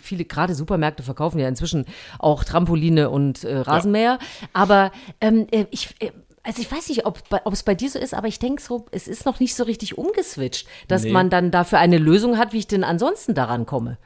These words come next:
Speaker 2: Also, äh, ich sag mal so, per E-Mail möchte ich's bitte auf gar keinen Fall. Ich krieg so viele E-Mails,
Speaker 1: Genau.
Speaker 2: ich hab überhaupt keinen Bock drauf. Ich,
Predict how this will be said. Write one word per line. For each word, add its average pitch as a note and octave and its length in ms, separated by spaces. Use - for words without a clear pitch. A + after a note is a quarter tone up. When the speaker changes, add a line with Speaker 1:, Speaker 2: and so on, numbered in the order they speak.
Speaker 2:
Also, C3+ 500
äh, D3+ 180
ich C3 120
sag C3+ 120
mal C3 80
so, B2+ 180
per B2 240
E-Mail E3+ 260
möchte C#3 220
ich's - 80
bitte B2 160
auf G2+ 120
gar A2 140
keinen A#2+ 220
Fall. B2+ 220
Ich A#2+ 100
krieg A2 180
so C#3+ 120
viele A2+ 200
E-Mails, C4 140
Speaker 1:
Genau. F#3 320
Speaker 2:
ich - 140
hab - 180
überhaupt G#2+ 300
keinen G2 120
Bock F#2 180
drauf. F#2+ 220
Ich, - 100